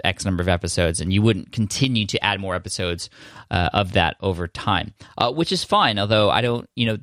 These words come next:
I, I know a number of people who have done this for book launches and for other things, uh, and it works. You know,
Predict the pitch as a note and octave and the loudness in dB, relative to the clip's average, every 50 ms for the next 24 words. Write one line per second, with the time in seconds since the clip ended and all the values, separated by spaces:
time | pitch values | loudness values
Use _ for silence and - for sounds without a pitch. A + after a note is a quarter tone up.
0 | - - - B2 B2+ G#2 - A#2 A#2+ B2 B2+ B2+ A#2+ A#2 A2+ A#2 A#2 G#2+ - A#2 | -8 -4 0 0 0 2 0 0 0 0 0 2 2 0 0 0 -2 -2 -2 -4
1 | A2 - G#2+ G#2+ G#2 G2+ G2+ C3 B2+ C3 C3 B2 A#2 - - A2+ G2+ G2 F#2+ F2+ | -4 -4 -2 -2 -2 0 2 2 2 2 2 0 -2 -4 -2 -2 0 0 0 0
2 | - D3 D3 - - C#3+ C#3 C3+ C3 - C3+ C3 B2+ B2+ A2+ A2+ G2+ G2 - G#2+ | 0 0 -2 0 0 0 0 0 0 -2 -2 -2 0 -2 -2 -4 -6 -4 -2 0
3 | B2 B2 A#2+ A2+ - C3 A#2+ A#2+ A#2 A2+ A2 - - - - - - - - - | 0 0 0 0 0 0 2 2 2 0 -2 -4 -8 -14 -18 -18 -16 -16 -10 -4
4 | - G#2 G#2 G#2 G#2 F2 - A2+ A#2+ A#2+ A#2 A#2+ D3 F#3+ F#3 D3 C#3+ C#3 - - | 0 2 2 4 4 2 2 0 0 -2 -4 -2 0 0 2 0 0 -2 -6 -8
5 | - B2 G#2+ G#2 | -6 -4 -4 -2